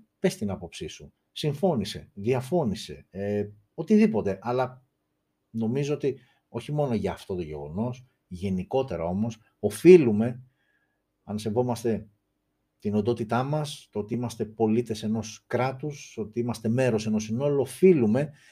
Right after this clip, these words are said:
να λειτουργούμε με αυτόν τον τρόπο, γιατί μόνο έτσι μπορεί να γίνει μια σωστή ανταλλαγή απόψεων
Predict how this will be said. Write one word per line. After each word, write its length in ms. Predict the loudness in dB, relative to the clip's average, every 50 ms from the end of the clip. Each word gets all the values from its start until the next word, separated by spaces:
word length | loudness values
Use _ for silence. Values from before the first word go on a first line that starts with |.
| -20 -20 _ _ _
να 180 | -2 0 0 2
λειτουργούμε 640 | 2 0 0 -2 -2 0 2 2 2 2 2 0
με 60 | 0
αυτόν 180 | -2 -4 -4 -4
τον 140 | -2 -2 0
τρόπο, 380 | 0 0 0 0 0 -2 -2 -4 _ _ _ _ -10
γιατί 340 | -6 -6 -6 -4 -4 -4
μόνο 500 | -2 0 2 2 2 2 2 2 0 0
έτσι 320 | 2 0 0 -2 -2 -6 -4
μπορεί 200 | -4 -2 -2 -2
να 80 | -4
γίνει 240 | -4 -4 -4 -4 -6
μια 160 | -6 -6 -6
σωστή 400 | -6 -8 -8 -10 -6 -2 0 0
ανταλλαγή 420 | 0 2 0 -2 -2 -2 -2 -2 -4
απόψεων 500 | -2 -2 -2 -4 -4 -4 -8 -8 -8